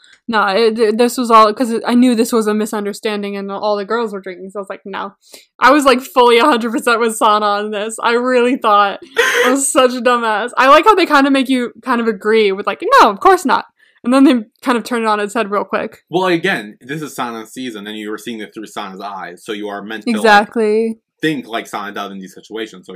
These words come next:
Speaker 2: obviously, yeah, you're like, "No, I don't think he does." Like,
Speaker 1: No.
Speaker 2: but you find out later how wrong you are.
Speaker 1: Mm-hmm.
Speaker 2: Then her mom asks her about that Muslim guy that Sana likes. And she's
Speaker 1: Different
Speaker 2: like,
Speaker 1: topic, different topic.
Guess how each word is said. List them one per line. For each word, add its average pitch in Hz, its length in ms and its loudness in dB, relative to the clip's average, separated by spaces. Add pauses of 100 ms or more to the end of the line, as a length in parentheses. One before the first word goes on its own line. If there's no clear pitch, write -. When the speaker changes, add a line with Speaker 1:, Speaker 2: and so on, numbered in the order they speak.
Speaker 2:
obviously, 131 420 -4
yeah, 104 120 -12
you're 101 160 -14
like, 151 140 -10
"No, 226 280 -12
I 113 100 -14
don't 240 160 -10
think 110 120 -14
he 90 80 -20
does." 90 280 -20
Like, 95 280 -18 (440)
Speaker 1:
No. 311 460 0 (840)
Speaker 2:
but 95 200 -18 (280)
you 104 120 -16
find 95 240 -20
out 90 120 -20
later 87 360 -20 (160)
how 87 200 -14
wrong 90 260 -20
you 90 180 -20
are. 85 240 -18 (760)
Speaker 1:
Mm-hmm. 226 720 4 (1120)
Speaker 2:
Then 143 260 -4
her 175 100 -2
mom 151 220 0
asks 139 300 -6
her 147 60 -2
about 135 240 -4
that 127 160 -4
Muslim 247 360 -4
guy 107 260 -4
that 104 180 -10
Sana 107 280 -12
likes. 101 480 -12 (1200)
And 165 480 -4
she's - 120 -20
Speaker 1:
Different 220 220 2
Speaker 2:
like, 220 120 4
Speaker 1:
topic, 208 160 -6
different 233 220 -2
topic. 208 260 -2